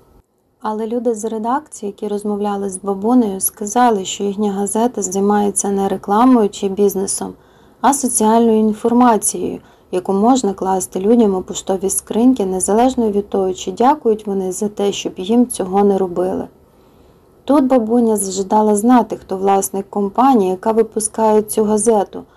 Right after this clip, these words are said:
а потім вона зажадала, щоб її з ним зв'язали. Люди на тому кінці телефонної лінії сказали, що бабуня безумовно розуміє, що у власника немає часу на такі дурниці.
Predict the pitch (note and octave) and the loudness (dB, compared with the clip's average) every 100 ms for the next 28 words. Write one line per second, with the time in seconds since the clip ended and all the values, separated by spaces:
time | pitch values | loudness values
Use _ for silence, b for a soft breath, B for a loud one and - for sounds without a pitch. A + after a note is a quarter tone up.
0 | b b b b F#3+ - B3+ B3 A#3 A3+ | b b b b -6 0 0 2 0 0
1 | A3 A3 G#3+ G#3+ G#3+ A#3+ B3+ G#3+ - - | 0 0 0 0 2 4 4 2 -4 -6
2 | G3 G#3 G#3 G#3+ G#3+ G#3 G3+ A3 G3+ G#3 | 0 2 4 4 2 2 0 0 0 2
3 | F#3 F#3 - _ _ _ _ _ _ _ | 2 0 -6 _ _ _ _ _ _ _
4 | G#3 A#3+ A3 A3 G#3+ A3 A3 G#3+ G#3+ G#3 | 2 2 2 -2 -2 -2 -2 -4 -6 -2
5 | C4 C4 G3+ G3 - G#3+ G#3 G#3 G#3+ G#3 | -2 0 0 0 0 2 4 4 4 4
6 | G#3+ G#3 - G#3 A#3 B3 G3+ - F#3+ G3 | 2 0 -4 2 4 4 2 -4 -4 -4
7 | G3+ A3 G#3+ G3 G#3 G#3+ G#3+ G#3 G#3 G3+ | 0 0 0 0 -2 0 2 2 2 2
8 | G#3 G3+ G#3+ A#3 B3 F3+ - G3 F#3 F#3+ | 2 2 2 4 4 2 -4 -6 -4 0
9 | G3 G3 G3 G3 G3 G3 G#3 B3 A3+ F#3 | 0 0 -8 -6 -4 0 2 4 2 0
10 | - G3 G#3 G#3 G3+ F3+ F3 - F3 E3 | -4 -2 -2 0 -4 -4 -8 -8 -8 -6
11 | F3 F#3+ F3+ C#3 - | -4 -4 -4 -6 -12